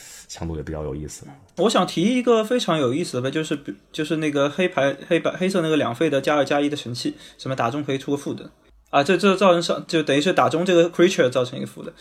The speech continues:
Speaker 2: 所以，所以就等于说这个牌一开始我是觉得完全不可用的，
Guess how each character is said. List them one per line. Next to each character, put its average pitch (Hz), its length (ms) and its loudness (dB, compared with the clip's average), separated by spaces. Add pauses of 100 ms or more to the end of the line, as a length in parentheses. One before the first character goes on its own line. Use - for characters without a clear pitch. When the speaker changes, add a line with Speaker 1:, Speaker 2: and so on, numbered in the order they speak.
(300)
Speaker 2:
所 170 140 2
以， 180 80 4
所 202 120 2
以 202 220 2
就 - 160 -4
等 143 160 0
于 - 20 0
说 247 200 6
这 262 160 2
个 202 60 4
牌 139 200 2
一 196 80 0
开 226 160 4
始 208 140 -2
我 127 120 0
是 127 120 -10
觉 131 100 -2
得 135 140 2
完 127 120 0
全 156 160 -4
不 143 60 -4
可 - 160 -10
用 110 140 -8
的， - 80 -20